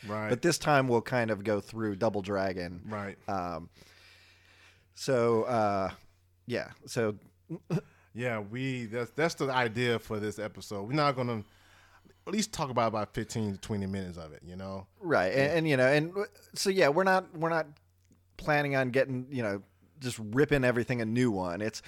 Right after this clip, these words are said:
Speaker 2: we'll go out based on the merits. That's the whole point, you know.
Speaker 1: Right.
Speaker 2: Was this a good movie? Was it a bad movie? I mean, most of them are bad, but, you
Speaker 1: <laughs>
Speaker 2: know, did it have some good points? What was bad
Speaker 1: Right.
Speaker 2: about it? You know,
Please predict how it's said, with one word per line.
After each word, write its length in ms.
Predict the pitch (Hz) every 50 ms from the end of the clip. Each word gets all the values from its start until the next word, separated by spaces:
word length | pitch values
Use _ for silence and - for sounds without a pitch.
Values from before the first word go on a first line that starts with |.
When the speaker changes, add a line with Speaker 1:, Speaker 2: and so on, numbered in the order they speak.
| - -
Speaker 2:
we'll 140 | 202 208 247
go 240 | 202 233 247 240
out 260 | 233 202 - 156 156 131
based 300 | 165 170 165 - - 165
on 100 | 135 131
the 80 | 123
merits. 500 | 117 127 139 120 92 76 76 - - -
That's 220 | - 131 131 127 -
the 100 | 123 127
whole 180 | 135 127 117 110
point, 340 | - - - 139 113 90
you 100 | 113 123
know. 100 | 117 117
Speaker 1:
Right. 200 | 120 117 107 101 95 - - -
Speaker 2:
Was 300 | 123 117 110 127 143 147
this 220 | 139 147 135 -
a 60 | 139 127
good 180 | 127 120 110
movie? 320 | 113 110 104 92 90 85 87
Was 240 | 95 101 107 104
it 80 | 131 120
a 20 |
bad 300 | 117 131 139 131 127 117
movie? 300 | 113 110 95 90 90 95
I 40 | 113
mean, 160 | 113 113 113
most 240 | 113 123 127 123 -
of 60 | -
them 160 | 117 117 113 113
are 60 | 107
bad, 400 | 98 117 117 110 98 90 95 98 -
but, 180 | - 117 117 117 - - - - 339 262
you 80 | 233 220
Speaker 1:
<laughs> 0 |
Speaker 2:
know, 240 | 165 135 131 156 - 427 427 - - 370 370 - - -
did 160 | 196 202 220 226
it 80 | 202
have 240 | 175 160 180 160 143
some 200 | - - 151 143
good 200 | 123 135 127 113
points? 420 | - - 127 117 104 101 98 - -
What 240 | 110 127 165 - -
was 140 | 165 143
bad 220 | 131 131 131 120 120 120
Speaker 1:
Right. 60 | 113
Speaker 2:
about 340 | 107 104 107 104 104 98 92
it? 140 | 95 -
You 140 | 139 131 127
know, 460 | 120 117 113 110 113 123 131 147 131